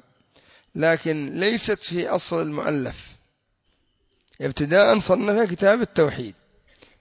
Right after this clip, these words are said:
الذي هو حق الله على العبيد، ثم لعل بعض طلابه أو لعل بعض المحبين قالوا: "يا إمام، لو توضح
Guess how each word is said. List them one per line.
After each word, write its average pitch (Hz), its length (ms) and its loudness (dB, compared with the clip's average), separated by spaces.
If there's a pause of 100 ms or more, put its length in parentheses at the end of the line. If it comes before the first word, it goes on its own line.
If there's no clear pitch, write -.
(100)
الذي 139 320 -2
هو 156 120 2
حق 185 240 0
الله 165 200 0
على 180 180 0
العبيد، 139 480 -2
ثم 214 260 2
لعل 175 440 0
بعض 165 280 2
طلابه 139 560 0 (640)
أو 156 120 6
لعل 147 560 2
بعض 139 220 0
المحبين 135 760 -4 (720)
قالوا: 156 360 6
"يا 139 640 0
إمام، 147 440 6
لو 135 140 4
توضح 147 720 0